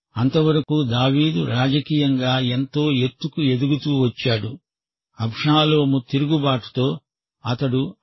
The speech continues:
అకాల వృద్ధుడైపోయాడు. యాభై ఐదో కీర్తన దావీదు దీనస్థితిని కండ్లకు కట్టినట్లు చూపుతుంది.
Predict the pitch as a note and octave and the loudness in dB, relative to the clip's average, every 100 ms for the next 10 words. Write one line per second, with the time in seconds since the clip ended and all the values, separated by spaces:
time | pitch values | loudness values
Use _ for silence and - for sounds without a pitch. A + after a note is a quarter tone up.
0 | - A#2+ D#3 D#3 D#3 C#3+ B2 A#2+ C#3 C3 | -6 -4 -2 0 2 0 -2 -2 0 2
1 | A#2+ B2 A#2 A2+ G#2+ G2+ - _ _ _ | 0 -2 0 0 -4 -8 -14 _ _ _
2 | _ - G#2 A#2 C#3 C3+ C#3 B2+ C#3+ D#3+ | _ -6 -2 2 2 0 0 2 2 0
3 | D3 C3+ B2+ - A#2+ A#2+ C#3 - G2+ A#2 | 0 -2 -2 -2 -2 -2 -4 -8 -6 -2
4 | C3+ D3 D3+ C3+ A2+ G#2+ D3 E3 C#3+ - | 0 0 0 -2 -2 0 2 2 -2 -4
5 | C#3 B2+ A#2 B2 C3+ - B2+ C#3 D3+ C#3+ | -4 -2 0 0 0 -2 -2 0 -2 -6
6 | B2 B2+ - D3+ D3 B2+ B2+ B2+ - C#3 | -6 -8 -6 -4 -4 -2 -4 -4 -2 -6
7 | A#2+ C3 C#3 B2+ A2 | -6 -4 -2 0 -2